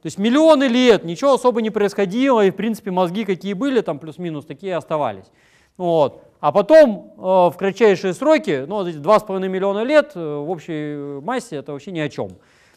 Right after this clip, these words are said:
Э, бурнейший рост. А, именно поэтому,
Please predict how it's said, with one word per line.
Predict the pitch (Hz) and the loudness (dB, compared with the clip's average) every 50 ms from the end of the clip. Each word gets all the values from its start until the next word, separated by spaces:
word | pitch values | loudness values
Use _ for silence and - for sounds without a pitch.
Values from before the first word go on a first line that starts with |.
| _ _ - | _ _ -4
Э, | 180 165 165 165 170 165 160 160 156 151 147 | 2 4 6 6 8 6 6 6 6 4 2
бурнейший | 143 135 143 190 208 254 302 311 277 - - 190 | 0 -2 -4 -2 0 2 2 2 2 2 -2 -2
рост. | 165 156 156 135 117 - _ _ _ _ _ _ _ _ _ _ _ | 0 0 -2 -4 -6 -10 _ _ _ _ _ _ _ _ _ _ _
А, | - 170 170 170 170 165 180 | 0 4 6 6 6 6 4
именно | 220 240 262 247 254 220 208 196 | 2 0 2 2 4 2 2 2
поэтому, | - 226 202 180 147 - 214 240 294 330 349 330 - | 4 4 4 4 4 4 2 2 2 2 2 0 -4